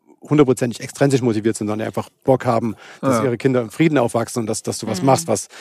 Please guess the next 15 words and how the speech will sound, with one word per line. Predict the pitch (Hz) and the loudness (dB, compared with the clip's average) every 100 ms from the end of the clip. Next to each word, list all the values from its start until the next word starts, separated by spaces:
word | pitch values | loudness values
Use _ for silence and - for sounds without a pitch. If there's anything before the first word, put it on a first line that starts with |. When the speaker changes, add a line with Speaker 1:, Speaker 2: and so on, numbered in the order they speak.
| - | -6
Speaker 1:
gegebenenfalls | 120 120 131 117 113 - | -2 2 2 2 -2 -2
Europa | 110 117 | -2 -2
ein | 110 | -2
Stückchen | 117 117 | -6 -4
weiterhilft. | 120 147 127 110 117 - - - - - | 0 4 4 2 -2 -4 -20 -20 -20 -2
Und, | 127 120 110 | 0 0 -2
ähm, | 113 110 | -4 -4
deswegen | 117 131 156 123 | -4 4 4 4
macht | 127 - | -2 -2
es, | 117 - | -6 -6
macht | 135 120 | -8 -6
es | 113 | 0
Sinn, | 131 | 2
dass | 120 - | 2 2
wir | 120 113 113 | 0 0 -2